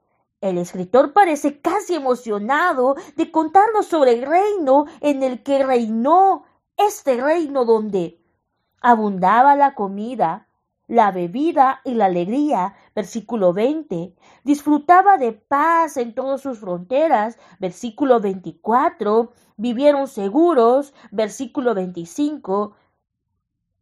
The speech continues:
Eso nos lleva a nuestro primer punto de esta noche. Salomón es fiel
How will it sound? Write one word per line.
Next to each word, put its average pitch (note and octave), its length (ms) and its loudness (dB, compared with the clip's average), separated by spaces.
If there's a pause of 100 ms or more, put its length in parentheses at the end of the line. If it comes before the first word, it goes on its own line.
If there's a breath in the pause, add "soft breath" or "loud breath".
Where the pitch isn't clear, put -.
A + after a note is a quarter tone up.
(220)
Eso F#4+ 260 4
nos G#3+ 260 0
lleva B3 520 2 (160 loud breath)
a A3+ 160 0
nuestro A#3+ 400 -2
primer A3 600 -6
punto F#4 540 0
de G#3 180 -4
esta G#3 280 -4
noche. E3 500 -10 (1400)
Salomón C4 600 2
es D4+ 180 -4
fiel D4+ 560 0